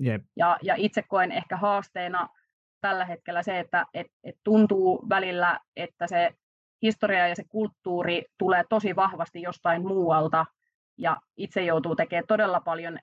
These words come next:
Speaker 2: sen eteen, että ne tän he-, ajan nuoret, niin kun, jotka omassa opetuksessa on, niin näkevät ja käsittävät ja <laughs> ymmärtävät ja
Speaker 1: Mm.
Speaker 2: sisäistävät sen, että ei ole sukupuolittuneita lajeja esimerkiksi.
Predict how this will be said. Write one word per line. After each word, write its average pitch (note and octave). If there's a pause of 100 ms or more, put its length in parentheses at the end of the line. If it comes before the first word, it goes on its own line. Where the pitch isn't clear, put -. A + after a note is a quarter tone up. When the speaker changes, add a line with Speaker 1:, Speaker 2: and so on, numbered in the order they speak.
(180)
Speaker 2:
sen F3+ (520)
eteen, E3
että - (200)
ne F3
tän G#3
he-, G3+
ajan F3+
nuoret, F3+
niin D#3+
kun, E3
jotka E3+
omassa G#3+
opetuksessa D#3+
on, E3+
niin E3 (220)
näkevät G3 (180)
ja E3+
käsittävät F#3
ja G3+
<laughs> B3
ymmärtävät F#3
ja C3
Speaker 1:
Mm. -
Speaker 2:
sisäistävät D#3+
sen, F3 (580)
että E3 (460)
ei F#3
ole G3 (200)
sukupuolittuneita E3
lajeja F3+
esimerkiksi. -